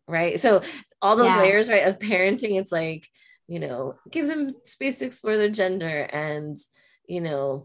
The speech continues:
Speaker 1: have them understand consent, but no shame. And it's like, they sometimes you would feel like contradicting. It's like, you don't want them to feel shame about their bodies, but you also want them to understand consent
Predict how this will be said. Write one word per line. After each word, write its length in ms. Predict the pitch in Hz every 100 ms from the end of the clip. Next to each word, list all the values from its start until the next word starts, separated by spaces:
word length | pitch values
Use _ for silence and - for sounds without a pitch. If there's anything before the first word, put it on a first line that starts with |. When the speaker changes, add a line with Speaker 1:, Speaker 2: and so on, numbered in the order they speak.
| -
Speaker 1:
have 180 | 220 233
them 140 | 240
understand 640 | - 202 202 220 190 185 214
consent, 480 | 196 208 180 156 156
but 160 | -
no 180 | 220 285
shame. 480 | 285 285 214 180 156
And 80 | 226
it's 140 | 240
like, 160 | 262 254
they 100 | 220
sometimes 440 | 254 311 427 339
you 160 | 233 214 _ _ _
would 180 | 208 -
feel 360 | - 254 240 220
like 200 | 185 175
contradicting. 640 | 190 190 175 170 185 190
It's 140 | 185 175
like, 260 | 156 151 - - - _ -
you 140 | 190
don't 140 | 214
want 140 | 220 233
them 100 | 247
to 120 | 226
feel 140 | 208
shame 220 | 208 190 185
about 240 | 175 165
their 100 | 160
bodies, 520 | 156 131 143 175 190
but 140 | - 226
you 120 | 214
also 320 | 180 196 202
want 180 | 185 175
them 100 | 165
to 120 | - -
understand 460 | 147 156 - 139 -
consent 580 | 143 - 175 165 165